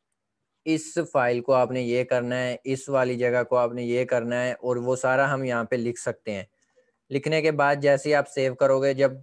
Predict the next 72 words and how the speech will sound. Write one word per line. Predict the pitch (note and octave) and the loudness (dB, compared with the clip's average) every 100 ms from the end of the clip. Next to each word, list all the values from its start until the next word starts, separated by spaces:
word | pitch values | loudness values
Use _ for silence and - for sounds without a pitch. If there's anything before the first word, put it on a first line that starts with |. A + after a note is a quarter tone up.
| - | -8
शाम | C3+ C3 C3+ | -2 -2 0
वाला | C3+ C3+ | 0 0
बंदा | C3 B2 B2 B2 | 0 -2 0 0
आएगा | A#2+ A#2+ B2+ B2+ | 0 2 2 2
या | B2 B2 | 0 0
अगला | A#2+ B2 B2+ | 0 0 0
बंदा | B2+ B2 A#2+ | 0 0 0
जो | B2 | 0
आएगा | A#2 A#2 B2+ | 0 2 0
जिसकी | A#2+ A#2 _ B2 | -2 -10 _ -8
ड्यूटी | A#2+ A#2+ A2+ A#2+ | -4 -4 -2 0
होगी, | A#2 B2 | 0 0
वो | B2+ | 0
जैसे | B2 A#2+ A#2+ | 2 0 0
इस | B2+ | -4
फाइल | - B2 | 0 0
को | A#2+ B2 | 2 0
ओपन | A2+ B2+ | 0 0
करेगा, | B2+ B2+ | 2 2
वो | B2+ B2+ | 2 0
देखेगा | A#2 A2 A#2+ C3 C3+ _ _ _ _ _ _ _ _ _ | -2 -4 -2 -2 -4 _ _ _ _ _ _ _ _ _
कि | C3+ | -4
यहाँ | B2+ C3 | 0 0
पे | B2+ C3+ | 0 0
उसे | C3+ C#3 | 0 -2
नोट्स | B2+ B2 B2+ - | 0 0 0 -2
नज़र | C3+ A#2 A#2 | -2 0 2
आ | A2 | 2
रहा | G#2 | 0
है। | G#2+ | 0
वो | A#2+ | 0
क्या | A#2+ C3+ | 2 2
करेगा, | B2+ B2+ C3+ | 2 2 2
उस | - | 0
पर | C3 | -4
क्लिक | - A#2+ A#2+ | -4 -6 -2
करेगा, | - C3+ C3+ C#3+ C3 | 2 2 4 0 -2
उसको | B2 - | -8 -4
यहाँ | C3 A#2+ A2+ | -2 -2 0
पे | C#3 D#3 - _ _ _ _ _ _ _ _ _ _ C3 | 0 0 -4 _ _ _ _ _ _ _ _ _ _ -2
जो | C#3 | 4
आपने | C#3 B2 C3 C3+ | 4 4 0 -2
उसके | A#2+ C3+ | -2 -2
लिए | C3+ | 0
नोट | C3 B2 B2+ B2 | 0 0 -2 0
छोड़ा | B2 A2+ | 0 0
होगा | A#2 B2+ | 2 2
वो | C3 B2+ | 2 0
यहाँ | A#2+ A2+ | 0 -2
पे | A#2+ | -4
शो | A#2 | -2
हो | G#2+ | -4
जाएगा। | G#2 G#2 | -2 -2
जैसे | A2+ A2+ | -2 -2
कि | B2 B2 | -4 -4
मैंने | A#2+ A#2+ | -4 -6
इस | A#2 | -4
पे | B2+ | -4
कुछ | A#2 A#2 | -4 -6
नहीं | B2+ B2 | -6 -6
लिखा | A#2 A#2 | -4 -2
था, | A#2+ | -2
इस | A2+ - | -2 -2
पे | |
लिखा | A#2+ A2+ A#2+ | -4 -2 -2
था, | |
मैं | A#2+ A#2 | -2 -4
इस | |
पे | - A#2 | -4 -4
क्लिक | A#2 A2 | -4 -6
करता | A#2 G#2+ B2 | -6 -6 -8
हूँ, | B2 | -10